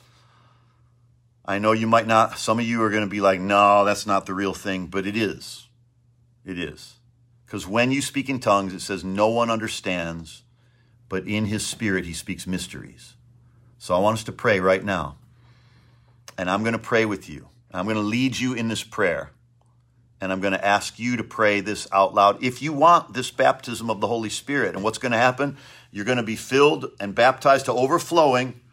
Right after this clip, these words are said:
What's the difference between being born again and being baptized in the Holy Spirit? When you're born again, like, imagine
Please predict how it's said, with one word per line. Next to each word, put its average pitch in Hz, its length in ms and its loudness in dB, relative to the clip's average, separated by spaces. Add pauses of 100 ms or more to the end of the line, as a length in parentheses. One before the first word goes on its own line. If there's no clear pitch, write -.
(760)
What's 123 220 -2
the 131 80 -6
difference 135 300 -4
between 131 480 -2
being 127 260 -2
born 127 220 2
again 127 280 0
and 120 100 -4
being 117 160 -4
baptized 120 400 4
in 117 40 -8
the 113 60 -2
Holy 113 160 -2
Spirit? - 420 -4 (280)
When 113 140 -2
you're 120 100 -2
born 123 300 4
again, 131 500 2 (360)
like, 117 120 -6
imagine 151 600 2